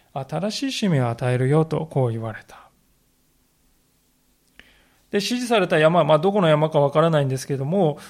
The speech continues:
指示された山に登って待っていた弟子たちのところにイエス様がこう現れるんですね。で、そこで多くの弟子たちがイエス様を礼拝したと書いています。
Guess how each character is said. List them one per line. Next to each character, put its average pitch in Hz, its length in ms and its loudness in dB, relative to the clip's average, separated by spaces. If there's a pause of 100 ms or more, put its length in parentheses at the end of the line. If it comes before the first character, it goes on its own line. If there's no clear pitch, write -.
(140)
指 170 160 -8
示 196 220 -6
さ 180 80 0
れ 160 60 0
た 156 80 -2
山 156 180 0
に 156 80 -2
登 147 240 -2
っ - 20 -10
て 151 120 -6
待 165 200 -2
っ 180 40 -20
て 151 100 -6
い 135 80 -6
た 139 100 -6
弟 131 140 -6
子 - 80 -10
た 151 80 -4
ち - 80 -10
の 143 60 -8
と 143 100 -10
こ 156 80 -8
ろ 139 60 -4
に 135 60 -6
イ 151 40 -4
エ 175 60 -6
ス 175 60 -14
様 160 160 -6
が 127 60 -12
こ 135 120 -6
う - 20 -6
現 131 100 -4 (140)
れ 180 80 0
る 147 80 -2
ん 120 60 -8
で 117 80 -12
す - 80 -20
ね。 170 260 -10 (480)
で、 165 80 -6
そ 175 100 -8
こ 208 120 0
で 185 220 2 (280)
多 196 140 2
く 196 80 -2
の 165 60 0
弟 156 180 -2
子 160 80 -6
た 170 80 -6
ち 147 80 -6
が 143 80 -2
イ - 20 -2
エ 175 80 -4
ス 180 80 -12
様 156 120 -8
を 135 60 -8
礼 135 180 -4
拝 180 240 -8
し 180 100 -14
た 196 100 -12
と 196 100 -12
書 - 140 -10
い 214 60 -10
て - 100 -18
い 202 60 -14
ま 170 120 -16
す。 - 160 -20